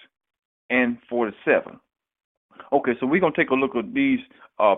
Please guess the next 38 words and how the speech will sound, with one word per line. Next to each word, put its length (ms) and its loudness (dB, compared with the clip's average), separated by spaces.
passages 460 0
of 60 -12
scriptures 440 -8
right 260 0
here. 240 -2
Uh, 180 8
what 240 4
I 40 4
wanna 280 4
do 320 2
is, 120 2
is, 480 -2
is, 100 -8
uh, 300 2
talk 240 4
just 200 -10
a 20 -8
little 180 4
bit 140 0
about, 480 4
uh, 180 4
the 140 -10
call 460 2
to 60 -12
repentance. 680 -8
We're 100 -12
gonna 220 -2
talk 180 2
about 320 2
what 200 2
repentance 500 -6
is 400 0
and 180 -16
what 140 -2
repentance 640 -10
is 360 -4
not, 640 -4
okay? 420 -2